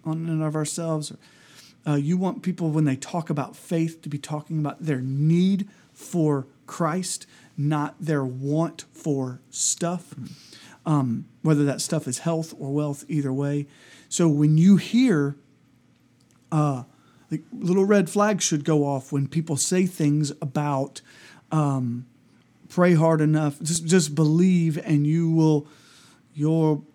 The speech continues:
Speaker 1: I, I talked to a church member who had someone tell them that, that if they just prayed harder, their, their ankle wouldn't, uh, be injured anymore.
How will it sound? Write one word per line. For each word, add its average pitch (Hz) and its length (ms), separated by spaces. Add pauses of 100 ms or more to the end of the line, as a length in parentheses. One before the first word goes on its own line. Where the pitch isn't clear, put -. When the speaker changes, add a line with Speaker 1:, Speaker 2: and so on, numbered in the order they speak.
(220)
Speaker 1:
I, - 160
I 151 160
talked 156 240
to 175 80
a 160 40
church 190 280
member 139 220
who 143 160
had 147 400
someone 165 280
tell 165 200
them 135 240
that, 127 160 (340)
that 156 300
if 143 160
they 160 140
just 151 320 (340)
prayed 185 280
harder, 139 300
their, 135 220 (320)
their 156 260
ankle 139 480 (180)
wouldn't, 160 480 (560)
uh, 151 300 (260)
be 165 240
injured 185 360
anymore. 123 440